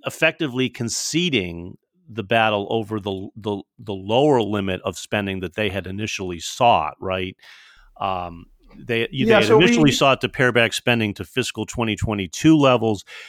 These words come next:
Speaker 1: They've effectively conceded that and saying that's not gonna happen. They know that.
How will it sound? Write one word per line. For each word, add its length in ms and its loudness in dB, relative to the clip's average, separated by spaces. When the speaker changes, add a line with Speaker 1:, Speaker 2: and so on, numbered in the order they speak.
Speaker 1:
They've 200 2
effectively 680 0
conceded 680 -2
that 160 2
and 100 -6
saying 160 -4
that's 280 -2
not 180 0
gonna 180 -4
happen. 500 -4
They 120 -6
know 300 0
that. 420 -8